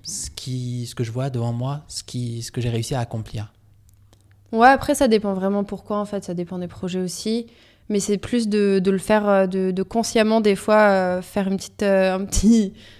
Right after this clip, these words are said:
Speaker 2: un petit mouvement de recul et de se dire, ok, euh, parce que, enfin, en fait, tu vois, quand tu fais tes projets, tu fais tes trucs à fond et surtout, t'as le stress. Enfin, quand tu te mets à ton compte, que tu es vu de ton art, c'est super stressant. Et tu peux vite être un petit peu ton propre tyran. Et tous ceux qui se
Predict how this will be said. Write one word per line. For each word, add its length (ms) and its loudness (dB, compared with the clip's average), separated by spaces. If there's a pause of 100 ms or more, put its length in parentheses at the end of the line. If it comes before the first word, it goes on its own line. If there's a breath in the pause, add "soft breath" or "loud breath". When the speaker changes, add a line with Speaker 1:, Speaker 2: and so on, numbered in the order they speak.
(320 loud breath)
Speaker 2:
un 160 -8
petit 160 -8
mouvement 280 2
de 80 2
recul 400 -4
et 160 0
de 40 -10
se 120 -14
dire, 180 -6
ok, 220 -6
euh, 580 -4 (1160 soft breath)
parce 140 -2
que, 140 0 (220)
enfin, 140 -6
en 40 -4
fait, 120 -6
tu 160 -8
vois, 80 -2
quand 100 -6
tu 120 -12
fais 80 -14
tes 120 -10
projets, 400 -2
tu 100 -12
fais 60 -16
tes 120 -12
trucs 180 -14
à 80 -6
fond 340 -8
et 60 -4
surtout, 280 -14
t'as 140 -8
le 80 -6
stress. 400 -8
Enfin, 460 -12 (160)
quand 100 -12
tu 160 -16
te 80 -6
mets 80 -2
à 60 -4
ton 160 -10
compte, 260 -8
que 100 -14
tu 180 -12
es 20 -6
vu 160 -8
de 80 -6
ton 180 -12
art, 260 -6
c'est 360 -10
super 340 -10
stressant. 500 -8 (480 soft breath)
Et 80 -10
tu 100 -20
peux 80 -10
vite 260 -8
être 240 -10
un 100 -8
petit 120 -18
peu 140 -12
ton 140 -8
propre 340 -10
tyran. 500 -4
Et 260 -4
tous 140 -14
ceux 140 -10
qui 120 -14
se 60 -10